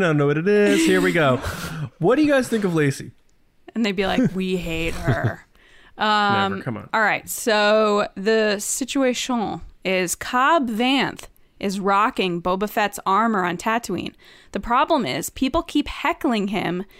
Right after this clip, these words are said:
Speaker 2: thinking he's Fett, as everyone heard that Fett, <laughs> Fett, that's so, like, very specific, got
Speaker 1: <laughs>
Speaker 2: owned at the Pit of Carkoon.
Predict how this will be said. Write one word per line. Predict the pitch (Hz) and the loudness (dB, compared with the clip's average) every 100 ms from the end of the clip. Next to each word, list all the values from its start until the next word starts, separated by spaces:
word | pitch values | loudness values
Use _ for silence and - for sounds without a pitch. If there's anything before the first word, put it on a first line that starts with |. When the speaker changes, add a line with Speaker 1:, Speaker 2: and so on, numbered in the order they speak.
| - | -10
Speaker 2:
thinking | - 247 247 240 | -2 0 2 0
he's | 240 220 - | 0 -2 -2
Fett, | - 185 - - - _ _ | 0 0 0 -6 -16 _ _
as | 208 208 | -4 -2
everyone | - 254 320 294 240 | 0 2 2 2 0
heard | 254 302 226 | 0 0 2
that | 196 - | -2 -2
Fett, | - 269 185 - - _ _ _ _ | -2 0 0 -6 -16 _ _ _ _
<laughs> | 214 - - _ - | -8 -8 -8 _ -4
Fett, | 240 262 - - _ - | 0 0 -2 -10 _ -14
that's | 202 | -8
so, | 254 | -4
like, | 233 208 208 202 - - _ - - - - | -4 -4 -6 -8 -14 -18 _ -20 -20 -20 -6
very | 262 226 208 | -2 -2 -4
specific, | - 208 202 - - - - - | -8 -8 -6 -8 -14 -20 -20 -4
got | 240 226 | 0 0
Speaker 1:
<laughs> | - | 2
Speaker 2:
owned | 254 294 220 202 - - | 2 2 0 -2 -6 -4
at | 208 | -4
the | - | -4
Pit | - - 202 - | -4 -2 -2 -2
of | 214 196 | -6 -6
Carkoon. | - 190 - 269 262 - | -4 -6 -2 0 2 -2